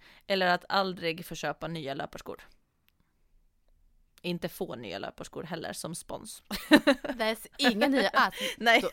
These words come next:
Speaker 2: äh, men nej, vilken hemsk, det där var ju, det här går ju inte att svara på nästan.
Speaker 1: <laughs>
Speaker 2: Alltså, aldrig tvätta klä-, träningskläderna, då, då luktar man ju sunk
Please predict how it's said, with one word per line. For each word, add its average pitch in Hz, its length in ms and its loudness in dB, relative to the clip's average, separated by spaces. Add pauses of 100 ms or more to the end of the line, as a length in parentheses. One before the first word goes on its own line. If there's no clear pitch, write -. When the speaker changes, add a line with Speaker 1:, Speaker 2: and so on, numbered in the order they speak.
(100)
Speaker 2:
äh, 190 100 0
men 196 600 -2
nej, 220 260 4
vilken 165 300 -6
hemsk, 160 360 -8 (200)
det 143 280 -10
där 233 220 0
var 165 100 -4
ju, 160 260 -6
det 185 80 -8
här 220 180 -4
går 185 120 -2
ju 147 40 -4
inte 151 100 -10
att - 40 -16
svara 165 160 -6
på 196 100 -8
nästan. 165 340 -2
Speaker 1:
<laughs> - 60 -18 (1600)
Speaker 2:
Alltså, 202 220 -2
aldrig 196 220 4
tvätta 240 160 -4
klä-, 214 300 -2
träningskläderna, 185 540 -8
då, 190 220 -10
då 202 80 -4
luktar 202 280 -4
man 170 100 -4
ju 165 60 -6
sunk - 840 -8